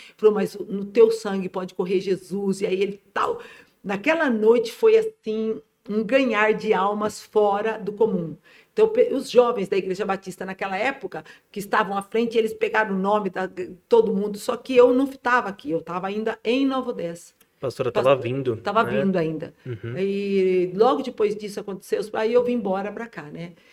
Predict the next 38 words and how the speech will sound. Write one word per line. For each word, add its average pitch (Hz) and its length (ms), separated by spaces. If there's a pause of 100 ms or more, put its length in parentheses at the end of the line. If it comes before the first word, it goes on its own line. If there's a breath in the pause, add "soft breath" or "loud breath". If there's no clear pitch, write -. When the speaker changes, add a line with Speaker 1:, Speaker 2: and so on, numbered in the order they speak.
(160 soft breath)
Speaker 1:
Mas 180 360
era, 185 640
eu 190 180
trabalhava 190 480
assim, 240 540
a 156 40
gente 175 300
trabalhava 185 520
nesse 220 280
naipe, 202 480
né? 175 220
Com 185 100
essa, 180 320 (100)
com - 80
esses - 300
malucos, 214 540 (400 loud breath)
com 214 80
moto, 190 640
com - 140
moto 190 280
velocidade, 190 920
com 185 220 (180)
carro. 185 400 (260 loud breath)
Fizemos 208 380
uma 214 140
bagunça 214 720
na, 185 300
na, 180 340
na 180 160
es-, - 220 (100)
na 165 400
cidade 185 560
aqui, 180 320
chamando 214 440
o 190 40
povo, 180 320
né, 180 140
pra, 165 340